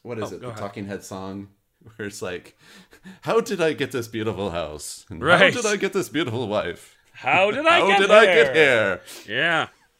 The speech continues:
Speaker 2: <laughs> And it's just, it, it's, it's good because it, it's good to know that there's somebody with, like, as weird a, an origin story as my own.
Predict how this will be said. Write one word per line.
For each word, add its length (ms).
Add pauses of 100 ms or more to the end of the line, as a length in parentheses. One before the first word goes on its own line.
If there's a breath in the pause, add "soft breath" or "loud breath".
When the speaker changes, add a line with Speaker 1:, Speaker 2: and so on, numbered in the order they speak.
(300)
Speaker 2:
<laughs> 380
And 260
it's 160
just, 260 (360)
it, 180
it's, 220
it's 180
good 320
because 580
it, 60
it's 320
good 200
to 100
know 240
that 160
there's 260
somebody 400
with, 340
like, 240
as 200
weird 300
a, 260 (340 soft breath)
an 100
origin 380
story 320
as 160
my 180
own. 280